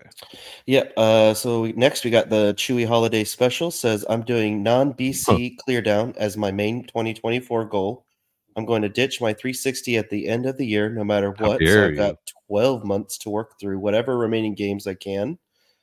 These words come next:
Speaker 1: I've made a list around fifty, but thirty of those I've prioritized. Finishing the campaigns are the main goal, not completions or anything extra, just getting through as much as I can before the console goes bye-bye.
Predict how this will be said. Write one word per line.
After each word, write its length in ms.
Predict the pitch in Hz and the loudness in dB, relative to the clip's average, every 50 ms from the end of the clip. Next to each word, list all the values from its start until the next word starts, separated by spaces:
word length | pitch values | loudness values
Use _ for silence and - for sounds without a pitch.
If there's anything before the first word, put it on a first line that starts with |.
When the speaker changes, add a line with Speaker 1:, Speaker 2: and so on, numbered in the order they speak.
| _ _ _ _ _ _ _ _ - | _ _ _ _ _ _ _ _ -8
Speaker 1:
I've 140 | 104 107 107 | -6 -4 -2
made 160 | 110 107 104 | 0 0 0
a 60 | 101 | 0
list 280 | 104 117 127 127 - 113 | 0 -2 -2 -4 -4 -2
around 220 | 110 104 101 98 | 0 0 0 -2
fifty, 400 | - - 139 143 143 - 143 139 | -2 0 -2 0 0 -2 -6 -4
but 200 | 110 104 - - | -4 -4 -6 -4
thirty 200 | - 123 123 127 | -4 -2 -2 -2
of 100 | 123 120 | -4 -2
those 260 | - 110 110 110 104 | -2 -2 -2 -2 -4
I've 180 | 104 95 92 _ | -4 -6 -6 _
prioritized. 840 | - 104 95 101 113 123 127 - 131 127 127 131 131 127 - - _ _ _ _ _ _ _ | -6 -4 -2 -2 -2 -2 -4 -4 -2 -2 -2 -2 -4 -6 -12 -18 _ _ _ _ _ _ _
Finishing 480 | - 127 127 131 123 - - 135 131 123 | -8 -6 -6 -6 -6 -6 -6 -6 -6 -6
the 100 | 113 104 | -6 -6
campaigns 600 | - - 120 117 110 - 117 117 117 120 113 113 | -4 -2 -2 -2 -2 -2 -4 -4 -4 -4 -4 -6
are 80 | 98 87 | -6 -6
the 80 | 87 | -4
main 300 | 95 107 120 127 127 123 | -2 0 0 0 0 -2
goal, 360 | - 117 110 113 113 113 _ _ _ _ _ - | 0 0 0 0 0 -2 _ _ _ _ _ -4
not 220 | 104 113 120 104 - | 0 0 0 0 -2
completions 540 | - 104 - 120 120 - - 120 113 104 | -10 -10 -6 -6 -6 -4 -6 -6 -6 -4
or 100 | 104 95 | -4 -4
anything 340 | 101 107 101 - 101 98 95 - | -4 -4 -6 -8 -10 -10 -8 -2
extra, 340 | - 127 127 - - - 127 | -2 -2 -2 -4 -8 -8 -6
just 220 | 110 107 98 - - | -6 -6 -8 -6 -6
getting 200 | 123 120 120 117 | -6 -6 -6 -6
through 180 | - 117 107 | -4 -4 -4
as 160 | 98 - - | -4 -4 -2
much 180 | 120 127 - - | -4 -4 -2 -2
as 80 | - 131 | -4 -4
I 80 | 123 | -4
can 320 | - - - 113 113 110 107 | -4 -2 -2 0 0 0 -2
before 300 | 104 98 - 113 107 98 | -6 -6 -4 -4 -4 -4
the 80 | 95 | -6
console 400 | _ - 110 113 110 - 110 107 | _ -2 -2 -2 -2 -4 -10 -8
goes 260 | 101 98 98 98 95 | -4 -4 -4 -4 -6
bye-bye. 520 | - - 98 98 95 - 80 - - - | -4 -2 -2 -2 -2 -4 -10 -10 -10 -12